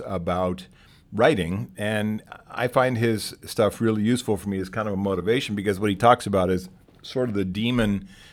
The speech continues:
which interferes with the muse, and the fact that your mind is always trying to talk you out of your success, and that your mind is always trying to denigrate the work that you are doing, especially as a writer, and I find his stuff very motivational.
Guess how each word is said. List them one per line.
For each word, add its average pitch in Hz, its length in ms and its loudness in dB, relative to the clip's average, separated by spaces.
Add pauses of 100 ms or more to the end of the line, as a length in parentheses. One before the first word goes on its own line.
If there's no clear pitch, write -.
which 101 220 -2
interferes 104 480 2
with 90 160 0
the 90 80 -4
muse, 107 420 2
and 92 120 -2
the 92 40 -4
fact 104 300 0
that 95 240 0
your 98 340 -2
mind 104 420 0
is 92 100 0
always 98 280 2
trying 95 260 -2
to 85 80 -6
talk 95 300 -2
you 92 100 0
out 87 160 0
of 85 120 -4
your 85 180 -4
success, 127 640 -4 (380)
and 98 160 -4
that 98 160 -4
your 104 100 0
mind 98 280 0
is 95 120 0
always 101 260 2
trying 98 300 -2
to 90 160 -6
denigrate 98 540 -2
the 95 80 -4
work 95 240 0
that 87 200 -6
you 92 80 -2
are 87 60 -2
doing, 101 260 2
especially 92 440 -2
as 82 120 -4
a 80 80 -6
writer, 95 320 -2
and 82 120 -6
I 90 80 -8
find 101 260 -4
his 98 140 -6
stuff 90 220 -4
very 90 200 -4
motivational. 87 680 -8